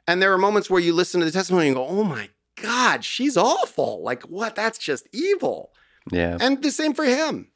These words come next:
Speaker 1: So I, I, I really, this should teach us something about how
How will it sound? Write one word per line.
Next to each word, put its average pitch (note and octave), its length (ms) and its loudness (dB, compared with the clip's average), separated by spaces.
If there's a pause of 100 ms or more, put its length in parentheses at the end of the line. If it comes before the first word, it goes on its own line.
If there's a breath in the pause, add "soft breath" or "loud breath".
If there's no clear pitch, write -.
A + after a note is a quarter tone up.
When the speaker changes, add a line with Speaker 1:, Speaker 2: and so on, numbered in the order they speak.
(100)
Speaker 1:
So G#3+ 240 -2
I, G#3 200 4
I, G3 180 2
I F3+ 60 2
really, G#3+ 500 -2 (1080 soft breath)
this F#3 140 0
should E3+ 440 -8
teach G3 340 -4
us D#3 140 0
something C3 920 -4
about F#2 880 -10 (1080)
how B2+ 540 0